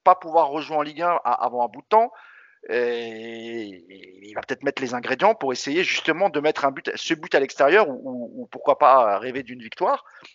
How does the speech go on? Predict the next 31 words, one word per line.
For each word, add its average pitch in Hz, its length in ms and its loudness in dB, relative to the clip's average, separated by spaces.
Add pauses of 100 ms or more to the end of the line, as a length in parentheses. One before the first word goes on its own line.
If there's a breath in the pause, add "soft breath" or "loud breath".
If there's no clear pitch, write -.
(280 soft breath)
pour, 147 180 -6
pour, 156 260 2
euh, 135 360 4
se 143 140 -10
mettre 135 180 -2
bien 185 160 4
pour 151 120 0
le 131 60 0
match 131 160 0
retour. 190 300 -4
Donc, 165 180 -6
euh, 139 40 -4 (460 soft breath)
ouais, 262 220 8
comme 240 160 4
tu - 100 -6
l'as 214 120 6
dit, 226 120 -8
Hugo, 190 220 -6
c'est 165 180 -4
illisible. 196 640 -8
Tu, 151 380 -10 (360 soft breath)
cette - 220 0
équipe, 220 300 0
elle 170 100 8
est, 160 320 -2
voilà, 147 360 4
c'est 143 340 -10
Bonnie 196 260 0
and 190 80 -4
Clyde. 160 380 2 (400 soft breath)
C'est 135 420 -12